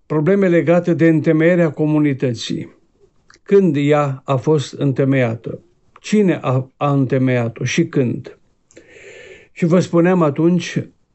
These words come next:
că originea comunității creștine din Roma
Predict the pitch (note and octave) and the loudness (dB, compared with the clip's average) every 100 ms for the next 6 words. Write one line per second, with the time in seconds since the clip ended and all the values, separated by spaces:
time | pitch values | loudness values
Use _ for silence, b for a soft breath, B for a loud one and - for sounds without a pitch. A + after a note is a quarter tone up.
0 | _ B B B B B B B _ - | _ B B B B B B B _ -2
1 | D3 C#3+ C3+ D#3 E3+ G#3 E3+ E3+ D#3 - | 2 2 0 2 2 4 4 2 2 0
2 | D3+ D3 C#3+ C3 F3+ E3+ C#3 C#3 B2+ - | 0 2 0 0 0 0 -2 -2 -2 0
3 | F3 E3 C#3+ C3+ D3+ D3+ C3 A#2+ | 0 0 0 2 2 2 0 -4